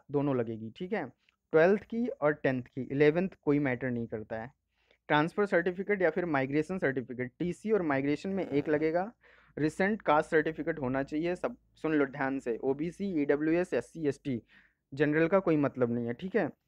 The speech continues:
Speaker 1: उनको रिजर्वेशन लेना नहीं है तो उनको कोई सर्टिफिकेट
Speaker 2: हम्म।
Speaker 1: नहीं देना है। तो ओबीसी, एसटी, एससी, एससी और ईडब्ल्यूएस, इन चारों को अपने रिसेंट सर्टिफिकेट रखने हैं, मतलब छः महीने से ज़्यादा पुराना नहीं होना चाहिए।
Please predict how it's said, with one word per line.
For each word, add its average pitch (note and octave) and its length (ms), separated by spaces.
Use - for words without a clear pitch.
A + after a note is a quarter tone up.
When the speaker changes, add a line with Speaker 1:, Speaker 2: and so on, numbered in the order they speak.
Speaker 1:
उनको D#3 440
रिजर्वेशन C#3+ 520
लेना C#3 240
नहीं F3 180
है G3+ 80
तो G#3 180
उनको D#3 200
कोई C#3+ 160
सर्टिफिकेट C3+ 460
Speaker 2:
हम्म। C3 80
Speaker 1:
नहीं A#2+ 100
देना A2 220
है। A2+ 140
तो G3 160
ओबीसी, F#3 480
एसटी, F#3+ 400
एससी, A#3 540
एससी - 440
और D#3 220
ईडब्ल्यूएस, A#2+ 580
इन D#3 160
चारों D3 380
को G#3 160
अपने G3 500
रिसेंट G#3 420
सर्टिफिकेट D#3 600
रखने B2+ 260
हैं, B2 120
मतलब G3 480
छः F3 160
महीने D#3 280
से F3 140
ज़्यादा D3+ 220
पुराना D3 360
नहीं D#3 300
होना A2 240
चाहिए। A2+ 340